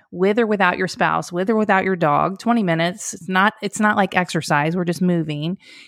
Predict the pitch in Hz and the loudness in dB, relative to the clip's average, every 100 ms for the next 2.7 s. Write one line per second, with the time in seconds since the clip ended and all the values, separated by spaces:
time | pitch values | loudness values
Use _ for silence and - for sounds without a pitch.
0 | _ - 202 226 - 202 262 285 202 165 | _ -4 0 0 2 2 2 0 -2 -2
1 | - 165 - 180 180 175 165 165 - 170 | -2 -4 -4 -4 -2 0 2 2 0 -2
2 | 156 147 - 156 - 147 160 | -2 -6 -6 -6 -4 -2 -4